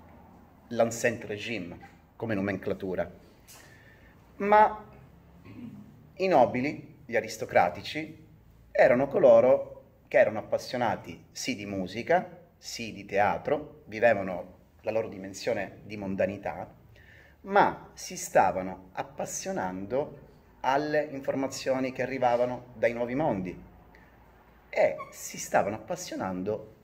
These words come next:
alla cultura, alle informazioni che giravano all'interno della sfera illuminista. Perché? Primo motivo,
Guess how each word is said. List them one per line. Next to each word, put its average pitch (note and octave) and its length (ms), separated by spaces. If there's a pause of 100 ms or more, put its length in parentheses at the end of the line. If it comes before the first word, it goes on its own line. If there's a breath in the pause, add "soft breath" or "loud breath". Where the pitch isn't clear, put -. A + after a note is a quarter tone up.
(120)
alla G2+ 460
cultura, B2+ 1000
alle G#2+ 300
informazioni G#2+ 1080 (160)
che - 360 (420)
giravano C#3+ 640
all'interno A2+ 840 (260 loud breath)
della A2+ 300
sfera G2+ 320
illuminista. G#2 720 (320)
Perché? E2+ 460 (1300 loud breath)
Primo F3 220
motivo, E2+ 480